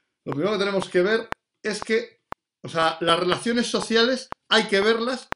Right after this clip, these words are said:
como un fenómeno emergente, ¿vale? Las relaciones sociales no son una suma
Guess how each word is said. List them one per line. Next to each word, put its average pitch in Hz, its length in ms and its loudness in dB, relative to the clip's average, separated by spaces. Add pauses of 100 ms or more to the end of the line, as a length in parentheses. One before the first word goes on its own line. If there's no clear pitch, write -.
(160)
como 175 260 2
un 220 140 4
fenómeno 202 640 0
emergente, 143 800 0 (920)
¿vale? 175 240 0 (200)
Las 175 180 4
relaciones 240 400 2
sociales 240 480 4
no 220 100 0
son 226 200 2
una 220 200 2
suma 214 540 0